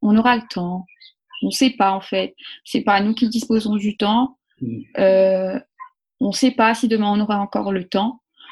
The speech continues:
Speaker 1: Et d'arrêter, en fait, de, de gaspiller, en fait, ce temps-là.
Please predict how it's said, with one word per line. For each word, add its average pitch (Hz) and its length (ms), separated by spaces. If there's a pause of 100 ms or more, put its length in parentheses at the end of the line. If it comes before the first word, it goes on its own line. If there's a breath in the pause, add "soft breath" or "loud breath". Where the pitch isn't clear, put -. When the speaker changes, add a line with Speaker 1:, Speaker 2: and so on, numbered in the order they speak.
(520 loud breath)
Speaker 1:
Et 202 220
d'arrêter, 202 520
en 226 100
fait, 214 180
de, 190 580 (880)
de 214 140
gaspiller, 220 580
en 226 100
fait, 214 180
ce 214 160
temps-là. 208 560